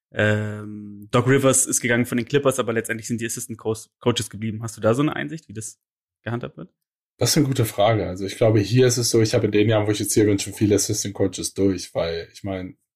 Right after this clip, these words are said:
Speaker 2: die kriegen auch andere Angebote vielleicht, wo sie, ich meine, es gibt halt immer diesen, es gibt den ersten Assistant, den zweiten, das ist schon so ein bisschen gestaffelt,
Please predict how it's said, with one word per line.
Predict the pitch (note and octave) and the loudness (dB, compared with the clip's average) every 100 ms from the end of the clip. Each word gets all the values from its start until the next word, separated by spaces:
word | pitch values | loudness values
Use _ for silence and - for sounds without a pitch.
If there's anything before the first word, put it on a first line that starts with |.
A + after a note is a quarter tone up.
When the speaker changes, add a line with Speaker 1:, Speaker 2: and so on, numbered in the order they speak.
| _ _ - | _ _ -6
Speaker 2:
die | G2+ | -2
kriegen | - G#2 | 2 4
auch | G2 | 4
andere | G2 G#2 G2 | 2 0 0
Angebote | G2 G2 G#2 G#2 | 0 0 0 2
vielleicht, | G#2+ G2 G#2 | 2 0 0
wo | G2 | -4
sie, | G2 F#2 | -4 -6
ich | F#2+ - | -6 -2
meine, | G2+ | 0
es | G2 | 2
gibt | - A2 | 2 2
halt | G2+ | 2
immer | G2+ | 2
diesen, | G2 G2 | -4 -6
es | G2+ - | -8 -6
gibt | - | -4
den | F#2 | -2
ersten | F#2+ G2+ - F#2+ | 0 0 0 -4
Assistant, | - F#2+ - F#2+ F2+ _ | -4 -6 -6 -10 -12 _
den | E2 | -8
zweiten, | - F#2+ F2+ | -4 -4 -4
das | F#2 A2 | -6 -4
ist | |
schon | - A#2+ | 2 4
so | A#2 | 4
ein | |
bisschen | A#2 G#2+ | 4 2
gestaffelt, | G2 - G2+ - - | 0 0 0 -2 -12